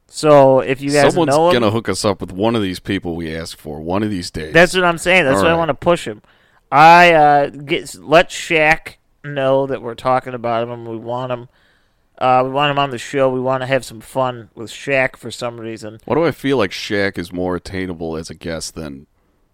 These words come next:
Speaker 2: than O J?
Speaker 1: He, oh, oh, a billion percent
Speaker 2: <laughs>
Speaker 1: of the way he is. Um,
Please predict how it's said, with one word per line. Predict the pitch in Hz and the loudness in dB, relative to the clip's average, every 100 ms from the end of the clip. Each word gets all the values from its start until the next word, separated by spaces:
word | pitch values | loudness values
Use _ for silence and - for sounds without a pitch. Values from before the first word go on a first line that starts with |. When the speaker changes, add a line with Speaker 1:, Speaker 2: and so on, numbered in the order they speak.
| _ _ | _ _
Speaker 2:
than | 78 | -14
O | 76 78 | -10 -10
J? | - - - _ | -10 -18 -20 _
Speaker 1:
He, | 165 160 | 0 4
oh, | 143 | 4
oh, | 139 139 117 | 4 2 2
a | 110 117 - | -2 -18 -4
billion | 156 143 143 123 | 0 0 0 -8
percent | - 123 - - 123 - - | -12 -12 -8 -4 -4 -6 -16
Speaker 2:
<laughs> | - | -12
Speaker 1:
of | 123 156 | -10 -10
the | |
way | 127 120 110 107 | -6 -4 -4 -6
he | - 123 | -8 -10
is. | 113 113 190 - - 151 _ _ _ _ _ _ - | -10 -8 -10 -10 -18 -20 _ _ _ _ _ _ -2
Um, | 139 135 135 131 117 | 4 6 6 0 -14